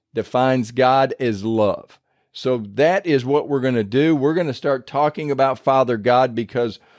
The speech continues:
when we get after this thing and we kick Satan in the teeth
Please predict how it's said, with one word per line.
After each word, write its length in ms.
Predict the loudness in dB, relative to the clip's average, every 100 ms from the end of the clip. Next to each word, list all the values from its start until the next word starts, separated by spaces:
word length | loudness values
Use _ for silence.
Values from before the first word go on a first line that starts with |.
| _ -8
when 240 | -4 0
we 160 | 0 0
get 320 | 0 0 -2
after 440 | 0 2 0 -2 -2
this 260 | 0 -2
thing 380 | 0 0 0 -4 -10 _ _ _ _ _ _ _ _ -10
and 180 | -4 0
we 140 | -2
kick 360 | 0 -2 -2 -8
Satan 540 | 0 2 2 -2 -8
in 200 | -4 -2
the 80 | -2
teeth 440 | -2 0 0 -2